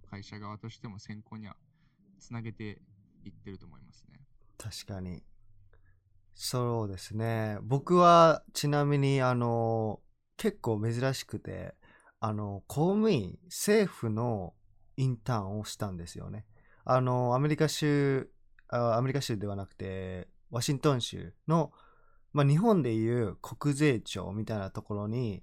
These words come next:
Speaker 2: インターンをして、なんか、
Speaker 1: はい。
Speaker 2: あの、確定申告の監査をしたりしてましたけど、日本でやっぱり公務員のインターンシップってない、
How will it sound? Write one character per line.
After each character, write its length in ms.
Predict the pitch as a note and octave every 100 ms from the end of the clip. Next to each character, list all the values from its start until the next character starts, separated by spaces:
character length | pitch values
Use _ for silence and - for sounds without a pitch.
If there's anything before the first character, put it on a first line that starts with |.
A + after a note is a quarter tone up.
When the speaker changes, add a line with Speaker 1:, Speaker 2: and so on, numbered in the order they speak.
| -
Speaker 2:
イ 100 | B2
ン 100 | A#2+
タ 260 | A2 A#2+ G#2+
ー 20 |
ン 100 | F2+
を 60 | F#2
し 120 | -
て、 360 | - C#3+ - - _ _ _ _ _ -
な 120 | B2+
ん 60 | A2
か、 360 | G#2 F#2+ - -
Speaker 1:
は 180 | A2 A2
い。 20 | A2
Speaker 2:
あ 40 |
の、 640 | G#2 G2+ G2 G2 F#2+ - - _ _ -
確 220 | D#3 -
定 120 | D3
申 220 | C#3 C#3 A2
告 260 | G2+ F#2
の 300 | F2+ E2+ - _ _ _
監 180 | C#3 A#2+
査 200 | - F2+
を 140 | D2 -
し 140 | - -
た 140 | F#2+
り 200 | - - -
し 100 | -
て 140 | G#2+
ま 160 | G2 G2
し 100 | -
た 120 | F2+
け 120 | F2+
ど、 240 | F2+ - - -
日 120 | C3
本 340 | E3+ E4+ D#4+ C#3
で 140 | A2+
や 120 | G#2+
っ 60 | A2+
ぱ 120 | C3+
り 80 | G2+
公 220 | - D3+
務 200 | E3+ F#3+
員 120 | C#3
の 100 | G2+ -
イ 80 |
ン 100 | A#2+
タ 140 | A#2 A#2+
ー 40 |
ン 20 | A#2
シ 100 | A#2
ッ 40 |
プ 100 | -
っ 40 |
て 140 | - F#2+
な 160 |
い、 60 | G#2+